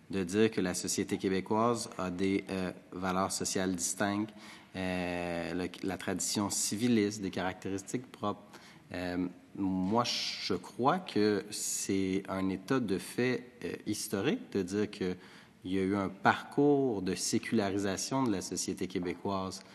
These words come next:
Il y a eu, euh, des avancées. On sait à quel point, euh, l'État et certaines religions au Québec étaient, étaient, étaient côte à côte, étaient interreliées. Et on l'a vu au cours des cinquante, soixante dernières années, il y a un processus.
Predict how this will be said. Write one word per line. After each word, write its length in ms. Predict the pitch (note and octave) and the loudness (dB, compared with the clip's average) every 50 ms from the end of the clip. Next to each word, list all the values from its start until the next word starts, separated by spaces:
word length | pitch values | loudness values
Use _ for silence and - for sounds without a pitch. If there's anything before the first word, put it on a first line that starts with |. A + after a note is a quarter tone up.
| - - - - - - | -20 -20 -20 -20 -10 -6
Il 80 | F#2 F2 | -2 0
y 60 | F#2 | 2
a 120 | F#2+ F#2 | 2 4
eu, 400 | F#2+ G2 G#2 G#2+ A2+ A#2 G#2+ - - - | 4 4 6 6 6 6 4 2 0 -4
euh, 580 | F2 F2 F2 E2+ E2+ E2+ E2+ F2 E2+ E2 E2+ | -4 -4 -4 -4 -4 -4 -4 -4 -4 -4 -2
des 260 | E2+ F2 F#2+ F#2 E2+ | -2 0 0 0 0
avancées. 320 | F#2+ F#2 F2 F2 F#2 - F#3+ | 0 0 0 0 0 0 0
On 80 | G#3+ | 0
sait 140 | G3 - - | 0 0 0
à 60 | D#3+ | 0
quel 200 | D3 - G#2+ G2 | 0 2 0 0
point, 360 | - - A#2 A#2 A#2+ B2 B2+ B2+ - - - - - - - G2 | 0 0 2 2 2 2 2 -2 -4 -10 -16 -18 -20 -12 -8 -4
euh, 420 | F#2 F#2 F#2+ F2+ F2 E2+ D#2+ D2+ - - | -2 0 0 0 2 0 0 0 0 2
l'État 640 | G2+ G#2 G#2+ G#2+ G#2+ - - B2+ B2+ B2+ C3 B2+ - | 4 4 4 4 2 2 4 6 8 8 6 6 4
et 140 | - G#2+ G#2 | 2 2 2
certaines 380 | - - F#2 - - G#2 G#2 | 2 0 -2 0 0 0 2
religions 340 | F#2+ G#2+ G2+ F#2+ F2+ A#2+ B2 | 2 2 2 2 2 2 2
au 40 | A#2+ | 2
Québec 420 | - G2+ F#2 G2 A#2+ B2 A#2+ - | 2 2 2 4 4 2 2 0
étaient, 560 | F#2 F2 - - G2+ F#2+ F#2+ F#2+ F#2 E2+ E2 | -2 -2 0 0 2 2 4 2 2 2 0
étaient, 1080 | F2 F2 - - G2+ F#2+ F#2 F2+ F2+ E2+ E2 E2 - - - - - - - - - - | -2 -4 -2 0 0 2 2 2 2 0 -2 -2 -2 -4 -4 -6 -6 -6 -6 -4 -4 -4
étaient 160 | F2 - F#2+ | -4 -4 -6
côte 320 | - - - A2 G#2+ - A2 | -2 2 4 4 4 4 2
à 80 | G2 | 0
côte, 340 | - - D3+ E3+ E3+ - - | 2 2 2 2 2 0 -2
étaient 180 | G2 - G#2 G2 | -2 -2 -2 -2
interreliées. 800 | F#2+ F2+ - A2 G#2+ G2+ F#2+ F2+ G#2 F#2 F#2+ G#2+ C3 D3+ D#3 - - - - - - - - - | -2 -2 0 0 0 0 0 0 0 0 2 2 2 2 0 -2 -6 -14 -16 -18 -18 -16 -10 -6
Et 80 | - | -4
on 80 | F#2+ F#2+ | -2 0
l'a 160 | F#2+ F#2+ F#2+ | 2 2 2
vu 140 | G2+ F3+ D4 | 2 4 2
au 60 | C4 | 4
cours 200 | - - A#2 G#2+ | 4 4 2 4
des 100 | G#2 F#2+ | 4 2
cinquante, 460 | - - G#2+ G#2 - A#2 A2+ G#2+ G2 | 2 0 0 2 2 2 2 2 0
soixante 400 | - - - G#2 - - A2+ A2+ | 0 -2 -2 -2 0 2 2 4
dernières 340 | G#2+ G2+ G2 G2+ G2 F2+ G2 | 4 4 2 2 0 0 0
années, 200 | G2 F#2+ A2 C3 | 0 2 2 4
il 60 | C#3+ A#2+ | 4 4
y 40 | |
a 80 | G2 F#2+ | 2 2
un 80 | F#2 F2+ | 0 -4
processus. 800 | - - - - - - - - - - - F#3+ - - - | -4 -6 -6 -6 -4 -6 -6 -6 -4 -2 -2 -4 -4 -8 -12